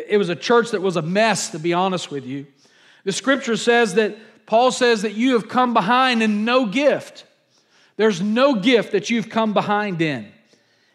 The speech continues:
And, uh, the Corinthian church, um, uh, it's not the gifts of the Spirit that demonstrate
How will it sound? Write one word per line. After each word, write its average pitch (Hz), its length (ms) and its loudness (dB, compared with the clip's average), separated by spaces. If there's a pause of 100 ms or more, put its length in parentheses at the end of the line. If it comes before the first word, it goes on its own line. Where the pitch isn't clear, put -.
(160)
And, 185 300 0
uh, 175 340 2
the 180 60 -4
Corinthian 220 500 -2
church, 220 540 0 (1200)
um, 165 460 0 (880)
uh, 156 400 0 (800)
it's 196 220 0
not 226 380 2
the 226 80 2
gifts 220 380 2
of 185 60 -8
the 175 80 -4
Spirit 220 500 2
that 160 180 -4
demonstrate 190 800 0